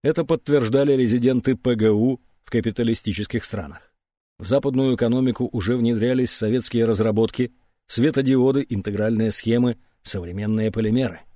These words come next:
При этом в Союзе внедрение буксовало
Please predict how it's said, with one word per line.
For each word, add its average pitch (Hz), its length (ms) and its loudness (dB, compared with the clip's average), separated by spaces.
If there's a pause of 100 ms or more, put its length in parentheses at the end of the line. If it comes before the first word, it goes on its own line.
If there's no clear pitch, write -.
(480)
При 110 140 2
этом 156 260 4
в - 60 -2
Союзе 151 580 4
внедрение 147 600 2
буксовало 131 880 2